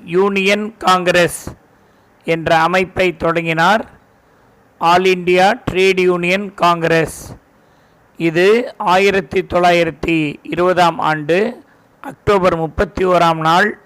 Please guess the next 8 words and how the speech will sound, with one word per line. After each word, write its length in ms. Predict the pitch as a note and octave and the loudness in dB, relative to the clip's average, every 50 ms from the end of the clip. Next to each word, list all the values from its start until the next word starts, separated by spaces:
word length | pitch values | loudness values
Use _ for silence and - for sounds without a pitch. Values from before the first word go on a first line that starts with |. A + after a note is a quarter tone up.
| _ - F3+ | _ -4 -2
தொடங்கப்பட்டது. 1120 | E3+ E3 F3 E3+ E3 F3 E3 E3 E3+ D#3+ C#3 - - D#3 D3 D3+ D#3+ D#3+ D#3 D3 C#3+ D#3+ _ _ _ _ _ _ _ _ _ _ _ _ _ _ _ _ _ _ _ _ _ _ _ _ _ | 0 0 0 0 0 -2 0 0 -2 -2 -2 -4 -6 -2 0 2 2 2 2 0 -2 -8 _ _ _ _ _ _ _ _ _ _ _ _ _ _ _ _ _ _ _ _ _ _ _ _ _
வினா 320 | - F3 D#3+ F3+ F#3+ G#3 G#3+ | -8 -6 -2 0 0 2 2
எண் 440 | G#3+ G3+ G3 G3 G3+ G3+ G3 G#3+ - _ _ _ _ _ _ | 2 2 2 2 0 -2 -6 -8 -10 _ _ _ _ _ _
பத்தொன்பது. 960 | - F3 E3 - - G#3+ G#3 G3+ F#3+ F#3 F3 E3 F3 F3+ E3+ D#3+ D3 D#3+ E3 - _ _ _ _ _ _ _ _ _ _ _ _ _ _ _ _ _ _ _ _ _ _ _ _ _ _ _ _ _ _ _ _ _ - | -4 -4 -4 -2 -2 -2 -2 0 0 0 0 2 2 0 0 -2 -4 -6 -10 -18 _ _ _ _ _ _ _ _ _ _ _ _ _ _ _ _ _ _ _ _ _ _ _ _ _ _ _ _ _ _ _ _ _ -12
இந்திய 680 | - E3 F#3 G3 G#3+ G3 A3+ A3 G#3+ G#3 G#3+ A3 A3 | -8 -6 -4 -4 -2 -2 0 0 2 2 2 2 0
வாணிப 720 | G3 F3+ F3 F#3 G3 G3+ G#3 G#3 F#3+ F#3 G#3 G#3 G#3+ G3+ - | 0 2 2 2 2 2 0 -2 0 2 2 2 2 -2 -4
யூனியன் 560 | - F3 F3 F#3+ G#3 G#3 G3+ G3+ G3+ F#3+ E3 | -4 -4 -2 -2 -2 -2 -2 -2 -4 -4 -4
காங்கிரஸின் 840 | - F#3+ F#3 F#3 F#3 F3+ F3 F3 E3+ - - F3 F3 F#3+ G#3+ B3 | 0 0 2 2 2 0 0 -2 -2 -2 -6 -8 -8 -6 -8 -10